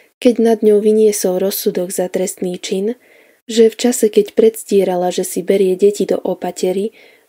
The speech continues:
musela vedieť, že má v úmysle s nimi naložiť tak, aby nastali isté nešťastné okolnosti, ktoré by viedli k rozsudku smrti, ktorý bol práve vynesený nad jej sestrou.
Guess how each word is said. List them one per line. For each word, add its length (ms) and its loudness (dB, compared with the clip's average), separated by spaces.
musela 480 2
vedieť, 400 -2
že 180 0
má 140 -4
v 160 -10
úmysle 480 2
s 80 -10
nimi 240 -2
naložiť 560 -4
tak, 400 -4
aby 240 2
nastali 480 2
isté 480 -2
nešťastné 720 0
okolnosti, 880 -6
ktoré 320 6
by 100 4
viedli 380 4
k 80 -2
rozsudku 480 -2
smrti, 640 -8
ktorý 240 0
bol 160 2
práve 400 -2
vynesený 580 2
nad 140 -2
jej 180 0
sestrou. 640 -8